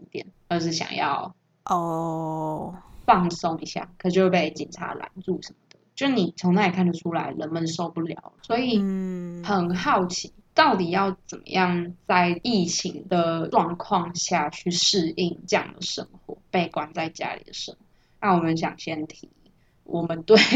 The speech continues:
Speaker 1: 这个疫情什么最有感。
Speaker 2: 最有
Speaker 1: 对。
Speaker 2: 没错，没错。好，我觉得你可以先分享一下你觉得最有感的事情，毕竟是广大的台湾人民都正在经历的。
Speaker 1: 嗯，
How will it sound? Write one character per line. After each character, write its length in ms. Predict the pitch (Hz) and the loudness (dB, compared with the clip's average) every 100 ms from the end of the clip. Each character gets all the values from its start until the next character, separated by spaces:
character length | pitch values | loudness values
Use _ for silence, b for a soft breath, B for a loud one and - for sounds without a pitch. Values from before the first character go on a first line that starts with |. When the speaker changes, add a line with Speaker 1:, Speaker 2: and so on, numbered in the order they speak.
| 233 196 | 8 10
Speaker 1:
这 120 | 214 | 8
个 80 | 165 | 8
疫 200 | 202 180 | 2 0
情 200 | - - | -2 -8
什 180 | - 180 | -6 -6
么 140 | - - | -6 -12
最 260 | - 196 160 | 2 2 2
有 160 | - - - | -6 -8 -6
感。 120 | - - | -4 -2
Speaker 2:
最 240 | 226 190 | -4 -4
有 200 | - - - _ - _ | -8 -12 -18 _ -20 _
Speaker 1:
对。 340 | - - - - - | -2 2 2 -2 -12
Speaker 2:
没 160 | - - | -12 -10
错， 180 | - | -8
没 60 | - - - | -6 -6 -8
错。 380 | - - - - - _ | -8 -10 -12 -16 -20 _
好， 340 | - - - 220 b b | -8 -6 -6 -10 b b
我 120 | 233 | 2
觉 100 | 233 | 4
得 60 | 262 | 4
你 120 | 247 | 4
可 100 | 247 | 4
以 60 | 247 | 2
先 160 | 226 | 2
分 200 | 214 208 | 0 -4
享 160 | 208 - | -4 -8
一 40 | |
下 140 | 196 196 | -10 -10
你 100 | - | -10
觉 100 | 214 | -10
得 80 | - | -10
最 160 | 208 | -8
有 80 | - | -8
感 140 | - - | -10 -12
的 60 | |
事 140 | 208 208 | -10 -12
情， 240 | 214 208 | -12 -10
毕 260 | 214 190 196 | -8 -6 -8
竟 100 | 196 | -8
是 340 | - 190 185 | -8 -8 -8
广 220 | - - - | -8 -10 -2
大 180 | 196 | -2
的 60 | 175 | -2
台 160 | - 175 | -4 -4
湾 200 | 185 180 | -4 -6
人 140 | 175 | -10
民 200 | 170 175 | -10 -12
都 300 | 180 175 170 170 | -8 -8 -8 -10
正 200 | 180 160 | -12 -10
在 340 | 170 160 - 180 | -8 -8 -8 -12
经 200 | - 160 | -12 -12
历 120 | - | -12
的。 240 | 190 - 208 - | -12 -12 -8 0
Speaker 1:
嗯， 360 | 185 175 - | 0 0 -8